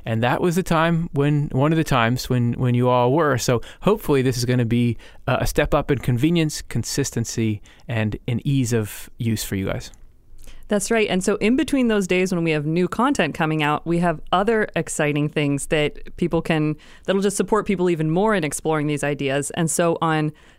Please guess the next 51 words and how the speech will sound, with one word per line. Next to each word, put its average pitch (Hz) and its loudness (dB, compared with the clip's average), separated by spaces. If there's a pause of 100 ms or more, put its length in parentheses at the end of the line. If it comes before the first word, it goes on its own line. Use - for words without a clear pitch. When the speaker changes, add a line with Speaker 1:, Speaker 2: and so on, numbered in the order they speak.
Speaker 2:
Tuesdays, 233 0
we're 170 0
gonna 180 0
be, 165 0
you 180 0
know, 156 0
so 170 0
after 175 0
the 196 2
Monday, 170 2
you 160 -4
know, 147 -2 (180)
launch 160 0
of 165 -4
the 165 -2
topic 156 0
with 147 -2
Swedenborg 156 -2
and 147 -2
Life, 147 -2 (360)
Tuesday, 220 2
people 185 0
will 170 0
be 165 0
able 156 0
to 156 0
get 156 0
a 160 0
new 165 0
piece 185 0
of 160 -2
what 160 0
we're 156 0
calling 151 -2
inspiration 175 0 (140)
art. 139 0 (280)
And 202 2
that's 294 0
just - -2
really, 202 2
if 190 -2
you've 202 0
seen 277 0
our, 202 0
you 190 0
know, 170 0
followed 202 2
us 185 0
on 165 0
Facebook, 160 -2
it's - -4